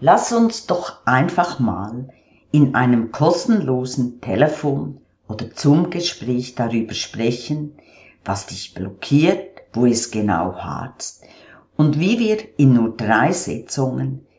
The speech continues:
das Problem an der Wurzel der Entstehung auflösen.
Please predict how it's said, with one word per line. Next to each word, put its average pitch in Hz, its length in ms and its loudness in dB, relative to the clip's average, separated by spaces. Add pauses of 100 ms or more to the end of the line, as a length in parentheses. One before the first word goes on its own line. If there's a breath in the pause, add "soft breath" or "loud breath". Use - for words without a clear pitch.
(140 soft breath)
das - 260 -8
Problem 131 800 2
an 196 180 2
der 190 240 2
Wurzel 135 680 -6 (140)
der - 280 -4
Entstehung 127 840 2 (100)
auflösen. - 880 -6